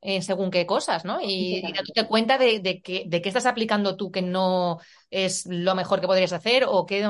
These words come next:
Speaker 1: de, de qué manera podrías adaptar esto que estás haciendo para que sea más benefici-, beneficioso para ti. Entonces, eh, hay que estar receptivo, lógicamente,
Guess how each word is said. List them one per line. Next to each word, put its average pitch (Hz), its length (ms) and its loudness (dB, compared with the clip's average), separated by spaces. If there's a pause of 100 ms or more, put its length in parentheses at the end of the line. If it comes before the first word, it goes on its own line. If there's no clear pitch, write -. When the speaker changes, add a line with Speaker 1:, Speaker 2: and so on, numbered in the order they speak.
(120)
Speaker 1:
de, 185 220 0
de 185 200 -6
qué 214 80 0
manera 214 300 2
podrías 190 500 0 (280)
adaptar 190 480 2
esto 185 200 0
que 190 60 -6
estás 196 180 -6
haciendo 185 540 -2
para 185 160 0
que 175 80 -2
sea 180 120 -4
más 175 140 -2
benefici-, 180 300 -4
beneficioso 175 540 -4
para 147 200 -4
ti. 151 200 -10 (320)
Entonces, 190 320 0 (400)
eh, 208 480 2
hay 220 160 4
que 269 80 -2
estar 247 160 2
receptivo, 202 600 2 (160)
lógicamente, 190 680 -2